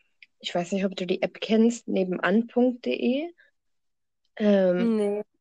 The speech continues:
Speaker 1: da kann man sich anmelden und kann halt so wie bei eBay so Dinge hochstellen, aber halt nur für die Nachbarschaft,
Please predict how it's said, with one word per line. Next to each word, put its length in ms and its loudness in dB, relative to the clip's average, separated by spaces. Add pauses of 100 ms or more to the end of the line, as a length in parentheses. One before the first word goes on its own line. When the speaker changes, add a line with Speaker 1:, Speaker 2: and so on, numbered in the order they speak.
(400)
Speaker 1:
da 300 -2
kann 140 -4
man 120 2
sich 180 -8
anmelden 460 4
und 160 -2
kann 240 -4
halt 240 -2
so 200 -8 (140)
wie 360 -4
bei 220 -2
eBay 600 -2
so 140 -2
Dinge 360 -2
hochstellen, 640 2
aber 180 -2
halt 160 2
nur 140 4
für 120 -12
die 80 0
Nachbarschaft, 580 -2